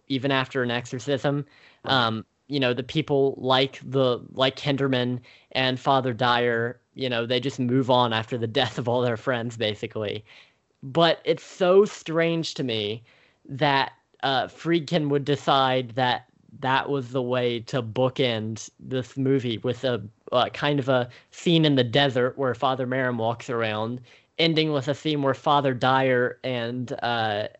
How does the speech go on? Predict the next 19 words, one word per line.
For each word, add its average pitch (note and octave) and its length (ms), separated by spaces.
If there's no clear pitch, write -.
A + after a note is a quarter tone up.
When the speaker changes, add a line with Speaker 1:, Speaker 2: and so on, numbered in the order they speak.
Speaker 1:
and B2 280
Kinderman B2+ 440
just G#2 140
kinda A2+ 180
walk G2+ 260
around. - 400
So F#3+ 160
it's F3+ 180
just, - 360
it's E3+ 120
so G#3+ 140
strange G3 560
to F3+ 100
me B2+ 320
that, D3 460
you D3 160
know, C3+ 120
Friedkin D#3+ 560
was C#3 300